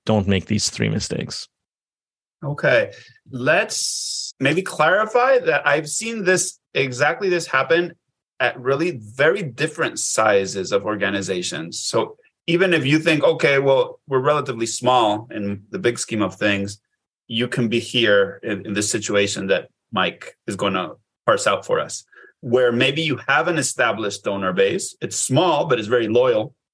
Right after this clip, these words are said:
Speaker 2: You can kind of count on them because you've done the right things over the, the, you know, the years, but you feel maybe like you're missing out on the potential, right? I have two questions, kind of taking a step back before going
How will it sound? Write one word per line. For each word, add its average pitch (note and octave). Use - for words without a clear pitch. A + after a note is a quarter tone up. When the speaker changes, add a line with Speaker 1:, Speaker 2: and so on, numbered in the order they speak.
Speaker 2:
You C3+
can B2+
kind B2+
of G2
count C3+
on A2
them G#2
because G#2+
you've G2+
done A2+
the A2
right A2
things A#2
over F#2+
the, F2+
the, -
you G#2
know, E2+
the F#2+
years, F#2+
but G#2
you A2
feel A2+
maybe G#2
like G2
you're G2
missing F#2
out D#2+
on G2
the F#2
potential, E2+
right? A#2
I C3
have E3
two A3+
questions, B2
kind C3
of A#2+
taking E3+
a D3+
step -
back C#3
before C3
going C3